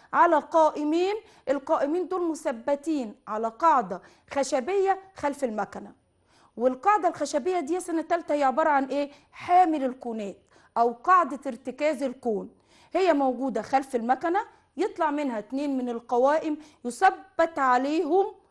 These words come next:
عارضه اسمها عارضه تثبيت جهاز سحب وتنظيم شد الخيط.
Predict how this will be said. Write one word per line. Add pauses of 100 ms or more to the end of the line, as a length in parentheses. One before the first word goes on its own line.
(320)
عارضه (260)
اسمها
عارضه
تثبيت (220)
جهاز
سحب
وتنظيم (300)
شد
الخيط.